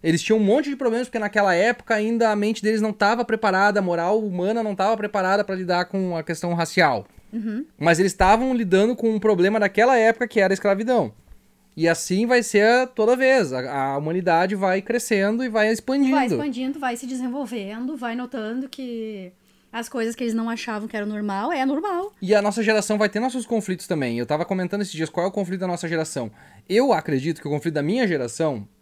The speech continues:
Speaker 1: pelo menos pelo que eu e a Maria e os meus amigos que eu conversei, a gente tava comentando, é a questão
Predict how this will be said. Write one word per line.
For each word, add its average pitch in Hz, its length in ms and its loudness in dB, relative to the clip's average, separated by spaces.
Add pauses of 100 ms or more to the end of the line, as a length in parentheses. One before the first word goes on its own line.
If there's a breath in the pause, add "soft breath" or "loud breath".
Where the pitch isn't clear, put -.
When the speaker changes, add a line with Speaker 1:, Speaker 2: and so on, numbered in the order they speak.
(100)
Speaker 1:
pelo 120 160 -6
menos 139 160 -6
pelo 127 160 -10
que - 140 -8
eu 160 160 2
e - 20 0
a 135 40 -2
Maria 135 440 -2
e 117 100 -4
os 120 80 -6
meus 123 140 -6
amigos 123 320 -8
que - 80 -16
eu 107 60 -14
conversei, 117 380 -8
a - 20 -8
gente 113 160 -14
tava 113 120 -12
comentando, 113 400 -4 (1300 soft breath)
é 151 80 0
a 175 80 2
questão 208 560 0